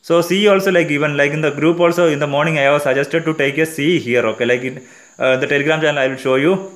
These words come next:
So in this area I told to take a C, uh, here I told to take a C.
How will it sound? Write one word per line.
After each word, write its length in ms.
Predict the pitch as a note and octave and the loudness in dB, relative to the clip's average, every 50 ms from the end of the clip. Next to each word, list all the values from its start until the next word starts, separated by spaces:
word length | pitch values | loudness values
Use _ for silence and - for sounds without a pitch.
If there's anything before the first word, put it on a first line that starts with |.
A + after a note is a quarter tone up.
| - - | -14 -4
So 100 | - D#3 | -2 0
in 180 | D#3 E3 F#3 | 0 2 2
this 220 | F3 F#3+ F#3+ F#3+ G#3 | 2 0 0 0 2
area 260 | G3 F#3+ F3+ G3 F#3 | 2 2 4 2 2
I 100 | E3+ D#3 | 2 2
told 260 | D#3+ E3+ E3+ E3+ E3 | 2 2 2 2 2
to 100 | F#3+ E3+ | 0 0
take 220 | D#3+ D#3 D3+ D3+ | 2 0 2 2
a 100 | F3+ F#3 | 0 -2
C, 340 | F3+ D3+ D3 C#3+ A#2+ B2+ - - | -2 -2 -4 -4 -4 -4 -4 0
uh, 160 | B2+ B2 B2 B2 | 2 2 2 0
here 220 | B2 C#3+ F3+ F#3+ | 0 0 0 2
I 80 | F3 E3+ | 2 0
told 240 | E3 E3+ E3 E3 D#3+ | 2 2 0 0 0
to 80 | F3 | 0
take 240 | E3 D#3 C#3+ D3 D3 | -2 0 -2 -2 0
a 100 | E3 F3 | -2 -2
C. 460 | E3+ F3 D3 C#3+ B2+ G#2+ G2+ - - | -2 -2 -4 -4 -4 -4 -6 -8 -16